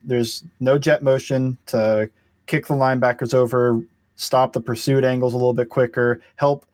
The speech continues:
help Trey Hopkins, who struggled this game to get to sustain his blocks at the second level. I mean, that's easier if the guy's on a better angle for you, and that's what the jet motion would do, or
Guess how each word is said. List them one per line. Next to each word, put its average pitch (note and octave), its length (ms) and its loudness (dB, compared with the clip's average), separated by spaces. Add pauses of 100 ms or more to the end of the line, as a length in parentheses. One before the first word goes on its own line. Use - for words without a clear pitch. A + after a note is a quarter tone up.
(180)
help F3 180 0
Trey F#3 160 0
Hopkins, D3+ 480 0
who C#3 100 -4
struggled D3+ 640 -2
this D3 220 -2
game C3 360 0
to A#2 300 -2
get E3+ 240 -2 (240)
to A#2 280 0
sustain C3 420 -2
his C#3+ 140 0
blocks B2 360 0
at - 60 -18
the A#2 80 -8
second A#2 320 -4
level. A#2+ 380 0 (320)
I B2+ 40 -8
mean, C3+ 100 2
that's F3+ 180 0
easier F#3 420 2
if C3 160 0
the B2+ 100 -2
guy's C#3+ 300 2
on D3+ 120 2
a C3 40 0
better C3 260 2
angle D3 300 0
for A2+ 220 -2
you, A#2 260 -6 (420)
and A#2+ 260 2
that's C3 180 0
what C#3+ 100 -4
the B2 60 -6
jet A#2+ 220 0
motion C3 340 -2
would G#2 140 -8
do, E2+ 260 -8 (320)
or A#2 200 -4